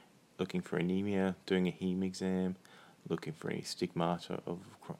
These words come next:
endocrine disorder, doing a pap test, bimanual pelvic exam, noting the size and regularity of uterus, and a spec exam. Investigations of uterine bleeding, uh, would include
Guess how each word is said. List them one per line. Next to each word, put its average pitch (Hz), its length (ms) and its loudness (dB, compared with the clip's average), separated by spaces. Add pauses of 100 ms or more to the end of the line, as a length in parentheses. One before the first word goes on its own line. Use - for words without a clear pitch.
endocrine 90 560 -2
disorder, 92 600 0 (800)
doing 90 200 0
a 92 60 -4
pap - 280 -2
test, - 460 -6 (120)
bimanual 90 500 2
pelvic 92 420 -4
exam, 92 520 -2
noting 92 300 4
the 87 60 2
size - 400 -4
and - 160 -8
regularity - 640 -6 (200)
of 92 140 -10
uterus, 92 480 -4 (640)
and 101 80 -8
a - 40 -6
spec - 380 -6
exam. 98 580 -6 (2250)
Investigations 104 720 4
of 104 40 0
uterine 107 320 6
bleeding, 113 480 0 (1600)
uh, 87 260 0
would 90 140 2
include 92 720 6